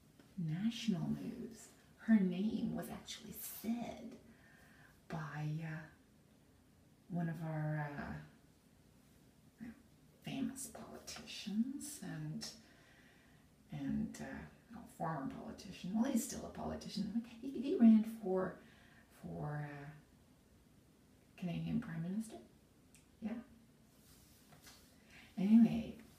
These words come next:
they said her name. They said her name.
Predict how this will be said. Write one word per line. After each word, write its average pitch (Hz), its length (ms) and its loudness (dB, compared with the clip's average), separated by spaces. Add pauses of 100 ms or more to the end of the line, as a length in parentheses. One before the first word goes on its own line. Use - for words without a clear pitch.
(440)
they - 140 -20
said - 600 -6
her 180 120 -2
name. 175 460 -2 (460)
They - 80 -20 (160)
said 220 240 -6
her 226 60 4 (100)
name. 170 180 -6